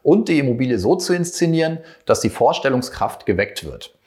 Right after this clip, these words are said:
In der Küche legst du also zum Beispiel ein aufgeschlagenes Kochbuch hin und eventuell ein Schneidebrett mit frischem Gemüse darauf. Ganz nach dem Motto, hier ist schon alles vorbereitet,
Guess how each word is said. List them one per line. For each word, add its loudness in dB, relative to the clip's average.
In 2
der 6
Küche 4
legst 0
du 4
also 4
zum -4
Beispiel 0
ein -2
aufgeschlagenes -2
Kochbuch -2
hin -2
und 4
eventuell 4
ein 0
Schneidebrett 2
mit -2
frischem 0
Gemüse 0
darauf. -6
Ganz 0
nach 0
dem -2
Motto, 0
hier 6
ist 0
schon 0
alles 2
vorbereitet, 0